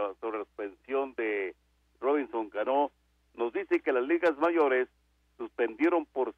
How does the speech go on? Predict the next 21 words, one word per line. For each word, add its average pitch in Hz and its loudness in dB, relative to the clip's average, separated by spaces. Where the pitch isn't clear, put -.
ciento 175 -2
sesenta 143 -4
y 123 0
dos 139 -4
juegos 139 0
al 113 -2
segunda 131 -2
base 117 -2
de 123 0
los 131 -2
Mets, 123 -2
el 110 0
dominicano 110 0
Robinson 107 -4
Cano, 147 2
luego 160 4
de 143 2
que 113 0
diese 139 -4
positivo 123 -4
por 135 2